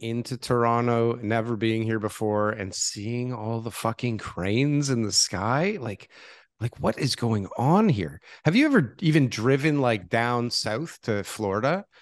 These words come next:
and driven through all the major cities along the way? There's, like, each one of these cities has, like, four buildings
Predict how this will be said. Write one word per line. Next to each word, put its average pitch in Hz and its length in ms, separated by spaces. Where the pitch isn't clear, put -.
and 110 140
driven 127 340
through 120 400
all 117 240
the 110 120
major 104 600
cities 110 680
along 107 280
the 95 80
way? 87 240
There's, 139 240
like, 175 220
each 226 240
one 262 120
of 254 60
these 233 180
cities 226 360
has, 135 180
like, 147 220
four 196 520
buildings 139 920